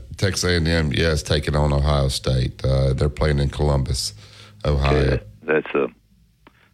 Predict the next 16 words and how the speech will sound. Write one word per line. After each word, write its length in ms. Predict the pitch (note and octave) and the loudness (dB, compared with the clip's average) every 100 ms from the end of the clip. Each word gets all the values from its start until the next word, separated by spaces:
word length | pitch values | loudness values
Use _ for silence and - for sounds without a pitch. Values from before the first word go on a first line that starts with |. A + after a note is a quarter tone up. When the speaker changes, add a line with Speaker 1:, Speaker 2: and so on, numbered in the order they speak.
| _ E2 | _ -2
Speaker 2:
they 100 | D#2 | 0
generally 420 | D#2+ E2+ D#2 D2 | 2 2 2 0
don't, 260 | D2 C#2 - _ - | 0 -2 -6 _ -4
don't 200 | C2+ - _ _ _ _ - | -4 -4 _ _ _ _ -8
play 180 | E2 D#2+ | 0 2
that 180 | C#2+ - | 2 -2
kind 160 | D2+ C#2 | -4 -4
of 40 | |
schedule, 520 | - E2 D#2+ C#2 C2+ B1+ | -2 0 0 -2 -8 -8
so 120 | C2 C#2 | -8 -8
that's 180 | C#2 | -8
good. 300 | - C#2 C2 - _ | -8 -8 -8 -12 _
Speaker 1:
Yeah, 300 | - E2 C#2+ C2 | -4 0 0 -2
so, 420 | - D2 D2 D2 - | -4 0 2 0 0
um, 540 | D#2 D#2 D#2 D2 D2 | 0 2 2 2 2
we 160 | D2+ | 0